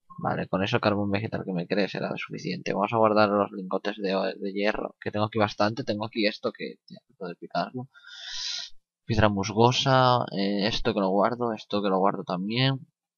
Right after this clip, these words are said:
Más cobblestone. Eh, árbol, me quedo con uno, no para plantar. Bueno,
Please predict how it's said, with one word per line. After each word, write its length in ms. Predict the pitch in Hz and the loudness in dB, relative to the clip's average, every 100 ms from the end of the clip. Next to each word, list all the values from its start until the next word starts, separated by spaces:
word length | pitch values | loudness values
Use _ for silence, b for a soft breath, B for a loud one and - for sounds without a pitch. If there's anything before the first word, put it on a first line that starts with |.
| - _ | -12 _
Más 240 | - 107 104 | -2 -2 2
cobblestone. 760 | 113 113 123 104 - 127 131 127 _ _ _ _ _ _ _ _ _ _ | 2 4 2 0 0 0 0 -6 _ _ _ _ _ _ _ _ _ _
Eh, 580 | 104 104 104 - 69 64 - _ _ _ - - _ | -2 -2 -2 -4 -6 -8 -10 _ _ _ -18 -18 _
árbol, 380 | 98 101 107 104 95 87 | 0 2 0 0 -2 -6
me 120 | 90 | -4
quedo 180 | 98 98 | -2 -2
con 140 | 92 | -4
uno, 220 | 90 101 | -6 -6
no 100 | 98 90 | -6 -2
para 180 | 95 | -2
plantar. 480 | - - 87 95 101 - _ _ - | -4 -8 -6 -6 -6 -10 _ _ -18
Bueno, 200 | - | -18